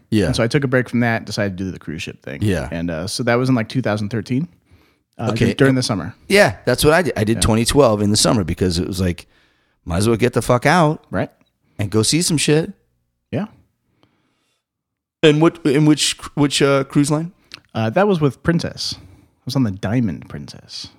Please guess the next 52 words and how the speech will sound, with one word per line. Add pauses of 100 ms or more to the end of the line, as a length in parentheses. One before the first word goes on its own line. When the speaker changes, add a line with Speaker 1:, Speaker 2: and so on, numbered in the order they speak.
(120)
Speaker 2:
Ooh
la
la. (320)
Speaker 1:
Oh
my. (380)
How
big
was
that
ship? (120)
Speaker 2:
It
was
a
big
ship.
Yeah,
I
can't (220)
tell
you
how
big
it
is,
Speaker 1:
It's
Speaker 2:
but
Speaker 1:
like
Speaker 2:
it,
Speaker 1:
a
Speaker 2:
it
was,
it
was
big.
Speaker 1:
Like
five
thousand
or
something?
Speaker 2:
Yeah. (200)
Speaker 1:
Ridiculous.
Speaker 2:
Yeah,
yeah.
Speaker 1:
Like
Speaker 2:
A
lot,
ton
of
passengers. (140)
Speaker 1:
Yeah. (600)
How
many,